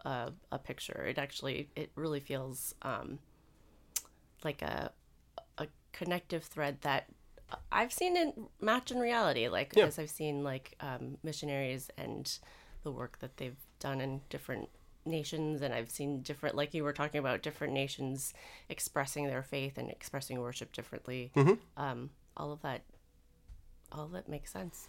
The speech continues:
Speaker 2: Yeah, and hopefully it all came together organically this <coughs> past Sunday too. So,
Speaker 1: Mm-hmm.
Speaker 2: so we didn't just, like, rent a camel and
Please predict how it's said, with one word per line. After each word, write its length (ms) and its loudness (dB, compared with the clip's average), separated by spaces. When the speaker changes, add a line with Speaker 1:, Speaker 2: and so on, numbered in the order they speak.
Speaker 2:
Yeah, 240 12
and 140 12
hopefully 320 10
it 40 8
all 120 8
came 220 2
together 420 2
organically 580 4
this 340 6
<coughs> 40 -10
past 320 -4
Sunday 320 -2
too. 340 0
So, 160 2
Speaker 1:
Mm-hmm. 120 -2
Speaker 2:
so 140 0
we 80 6
didn't 220 4
just, 260 2
like, 160 2
rent 220 4
a 60 -4
camel 500 2
and 380 2